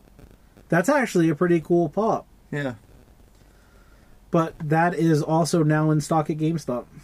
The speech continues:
Speaker 1: So Corey's gonna spend seventy-five dollars at GameStop tomorrow.
Speaker 2: Well, they also have that Venom and Spider-Man one, so
Speaker 1: <laughs>
Speaker 2: possibly more.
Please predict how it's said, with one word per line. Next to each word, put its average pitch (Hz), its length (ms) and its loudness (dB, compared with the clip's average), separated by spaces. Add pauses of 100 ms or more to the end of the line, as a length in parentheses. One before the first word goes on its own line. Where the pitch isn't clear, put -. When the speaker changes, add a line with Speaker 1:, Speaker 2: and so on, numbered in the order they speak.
(540)
Speaker 1:
So 127 640 -2
Corey's 139 440 2
gonna 131 200 0
spend 135 760 0
seventy-five 143 840 0
dollars 139 320 0
at 139 60 -4
GameStop 143 440 -2
tomorrow. 127 360 -10 (260)
Speaker 2:
Well, 151 240 -4
they 139 140 2
also 139 320 -2
have 120 300 -4
that 113 240 -2
Venom 113 480 -4
and 107 180 -6
Spider-Man 107 800 -6
one, 104 260 -8
so 104 540 -8 (1500)
Speaker 1:
<laughs> 175 100 -4 (1200)
Speaker 2:
possibly 127 580 -4
more. 117 420 -6